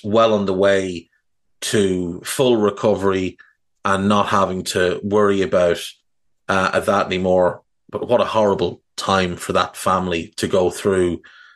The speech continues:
that type of health scare. And then obviously the passing of the poor kid's dad is, uh, is tragic, 'cause as a, as a young kid, you would assume his dad was a young man. So that's, uh, that's really tough.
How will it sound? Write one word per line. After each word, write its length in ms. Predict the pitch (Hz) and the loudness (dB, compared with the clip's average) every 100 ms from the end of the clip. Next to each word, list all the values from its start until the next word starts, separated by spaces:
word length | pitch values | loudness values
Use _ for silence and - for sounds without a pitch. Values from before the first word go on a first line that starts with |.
| _ | _
that 320 | - 117 120 - | -4 0 0 0
type 260 | 120 110 | 0 0
of 140 | 98 - | -2 0
health 300 | 113 107 - | 2 2 0
scare. 480 | - 98 95 85 - _ _ - | 0 2 2 0 -4 _ _ -10
And 120 | 90 | -6
then 120 | 95 | -2
obviously 300 | 92 87 95 | -2 0 -2
the 100 | 85 | -4
passing 560 | - - 95 92 98 90 | -2 0 0 0 -4 -4
of 280 | 90 80 - _ _ _ _ | -4 -6 -14 _ _ _ _
the 80 | 104 | -6
poor 240 | - 95 | -2 -2
kid's 320 | - 92 82 | -2 -6 -4
dad 420 | - 92 85 82 - | -2 0 0 -2 -6
is, 280 | 98 87 85 | -4 -4 0
uh, 300 | 87 82 - _ | 0 0 -4 _
is 160 | 90 - | -8 -4
tragic, 400 | - 95 82 80 | -2 0 -2 -4
'cause 140 | 87 | -2
as 120 | 87 | 0
a, 120 | 104 | 0
as 100 | 98 | 0
a 60 | 92 | 0
young 300 | 95 113 107 | 0 0 0
kid, 340 | - 110 98 - - - | 2 0 0 -8 -20 -10
you 100 | 113 | -2
would 80 | 107 | 0
assume 320 | 98 - 113 | 2 2 0
his 160 | 98 101 | 0 0
dad 300 | 113 101 92 | 0 0 0
was 100 | 92 | -4
a 60 | 95 | -2
young 280 | 101 98 | 0 0
man. 340 | 92 98 110 123 _ _ _ _ _ _ _ _ | 2 2 0 -4 _ _ _ _ _ _ _ _
So 160 | - | 0
that's, 360 | 101 98 - - | 2 2 0 0
uh, 260 | 90 85 - | 0 0 -4
that's 180 | 107 - | -6 -2
really 220 | 98 85 | -2 -2
tough. 400 | 82 80 - - | -6 -10 -10 -18